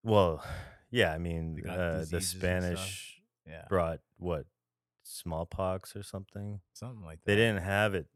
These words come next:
Speaker 1: here.
Speaker 2: I'm definitely not as smart as a fifth grader, so
Speaker 1: Yeah, but there was
Speaker 2: I can look it
Speaker 1: some
Speaker 2: up.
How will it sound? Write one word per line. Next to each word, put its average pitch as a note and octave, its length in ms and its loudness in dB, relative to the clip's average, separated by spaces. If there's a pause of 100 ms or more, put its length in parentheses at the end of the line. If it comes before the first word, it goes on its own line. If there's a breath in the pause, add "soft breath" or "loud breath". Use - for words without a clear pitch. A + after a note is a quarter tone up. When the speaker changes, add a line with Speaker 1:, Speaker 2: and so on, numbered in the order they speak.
(140)
Speaker 1:
here. E2 500 -6
Speaker 2:
I'm A#2 140 -2
definitely A2 400 -4
not G2+ 100 -6
as F#2 80 -10
smart F#2 280 -10
as D#2+ 80 -14
a E2 40 -16
fifth E2 300 -16
grader, C#2+ 320 -16
so - 340 -20
Speaker 1:
Yeah, G#2 180 4
but F#2 180 -2
there G#2+ 100 4
was B2 260 4
Speaker 2:
I - 60 0
can A2+ 220 8
look A2+ 60 2
it A2 100 0
Speaker 1:
some G#2+ 60 -4
Speaker 2:
up. G2+ 200 -10